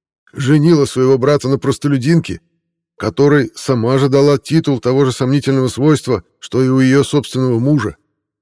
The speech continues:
будто в насмешку именуемого князем-консортом.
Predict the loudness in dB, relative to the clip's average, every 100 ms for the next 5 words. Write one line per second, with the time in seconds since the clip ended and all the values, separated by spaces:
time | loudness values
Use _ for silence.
0 | _ -6 -4 0 -2 0 0 -2 -2 -2
1 | -2 -2 -4 -2 0 0 0 0 -2 -2
2 | -2 -2 -2 -2 -2 0 -2 -4 -12